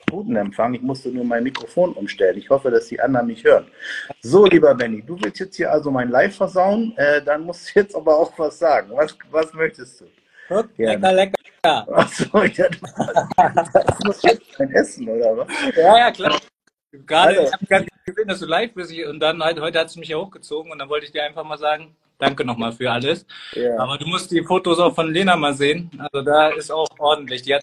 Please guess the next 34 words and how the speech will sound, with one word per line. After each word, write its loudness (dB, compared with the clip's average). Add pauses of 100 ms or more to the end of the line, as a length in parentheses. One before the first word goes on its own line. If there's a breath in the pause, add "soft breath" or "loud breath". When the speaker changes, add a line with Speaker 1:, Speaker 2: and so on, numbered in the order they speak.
Speaker 2:
die -14
kann 0
sie -4
dir 0
auch -2
mal -6
zuschicken. -16 (160 soft breath)
Speaker 1:
Ja, 8
Speaker 2:
Das 0
Speaker 1:
mach 0
Speaker 2:
hat -2
Speaker 1:
das -10
Speaker 2:
nicht -10
Speaker 1:
mal. -20
Speaker 2:
geklappt. -6 (640 loud breath)
Speaker 1:
Ja, 2
sehr 2
gut. -6 (380)
Also, 4
der -4
Benny, -4
wer 0
den -6
vielleicht -2
noch -4
nicht -8
kennt, -6
äh, 2
der 0
war 2
ja 2
heute 2
bei 0
mir, -2